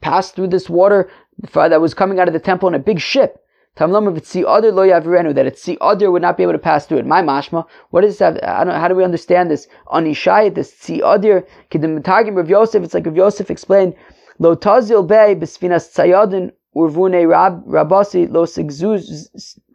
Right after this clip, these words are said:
Tiguzin-, Tiguzina, that you won't be able to pass through this water either with, like, a small, uh, fisherman's boat or, like, a big Geshmak, uh,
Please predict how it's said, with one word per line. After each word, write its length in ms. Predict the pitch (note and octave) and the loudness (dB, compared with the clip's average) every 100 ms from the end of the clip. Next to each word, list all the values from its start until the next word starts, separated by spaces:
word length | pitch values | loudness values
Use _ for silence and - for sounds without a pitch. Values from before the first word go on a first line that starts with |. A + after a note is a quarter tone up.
| _ | _
Tiguzin-, 720 | D#3 D3 A3 F#3+ E3 D#3+ - _ _ _ _ | -10 -4 -4 -4 -4 -6 -8 _ _ _ _
Tiguzina, 640 | - D#3 E3 G#3 A#3+ E3 E3+ _ _ _ _ | -10 -8 -2 0 2 0 -4 _ _ _ _
that 120 | - D#3+ | -2 0
you 80 | |
won't 140 | F3 F#3+ | 0 2
be 60 | |
able 120 | G#3 F#3 | 2 0
to 60 | |
pass 320 | - F3 F#3 | 0 0 0
through 140 | - F#3 | 0 -4
this 200 | E3 - | -4 0
water 380 | G3 F#3+ F3+ - - - | 2 4 2 -2 -14 -6
either 260 | G3 G3 | 0 2
with, 180 | F#3+ F3+ | 2 2
like, 160 | F3 - | -2 -2
a 60 | |
small, 480 | D#3+ F3 F3+ F3+ E3 _ _ - | -4 0 2 2 0 _ _ -2
uh, 260 | E3 D#3+ | 2 2
fisherman's 800 | - G#3+ G#3+ G#3 G3 F#3 F#3 F3 | 2 -2 2 2 2 0 -2 -4
boat 300 | C#3+ F#3+ F#3+ - | -2 0 0 0
or, 220 | - E3+ | 0 2
like, 180 | D3+ D3+ | 2 -2
a 80 | |
big 280 | C#3 F3 E3 | 0 0 0
Geshmak, 540 | D#3 C#3 - D#3+ D#3 - | -2 -6 -4 -4 -2 0
uh, 380 | D#3 D3+ C#3+ | 0 2 0